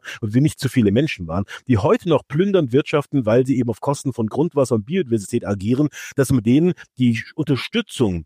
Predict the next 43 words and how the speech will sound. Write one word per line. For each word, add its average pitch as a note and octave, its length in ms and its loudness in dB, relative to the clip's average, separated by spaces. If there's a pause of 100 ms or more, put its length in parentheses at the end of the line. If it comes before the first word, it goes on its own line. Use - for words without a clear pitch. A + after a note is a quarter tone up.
(140)
in C#3+ 220 -2
Zeitlupe C#3 920 0
kürzt, - 640 -2
dass A2+ 140 0
sie G#2 100 0
genug A2 300 2
Zeit C#3 260 0
haben, C3+ 220 2 (160)
sich B2+ 180 -2
ein C#3 80 -2
anderes C3 320 0
Modell A#2+ 360 2
zuzulegen. B2+ 720 0 (200)
Auch - 200 -2
ich E3 140 2
bin D3 140 0
alt, B2 240 0
auch C3 140 -4
ich - 160 -4
lerne C3 240 0
nicht C3 180 0
mehr B2 80 0
gerne A2+ 280 0
um, D3+ 340 0
ja. B2 160 2 (260)
Das - 220 0
kann D3+ 160 0
man D3+ 80 0
alles E3+ 240 2
berücksichtigen, B2 600 -2
aber A2+ 120 -2
ich - 80 -8
glaube, E3 240 2
unsere C3 220 0
Gesellschaft C3 460 0
könnte D3 240 -2
es C#3+ 160 -2
mit C#3 200 -4
einem C#3 340 2 (480)
Klack E3+ 320 2
hinkriegen, C3 800 0
dass C3 240 0
wir C3 260 4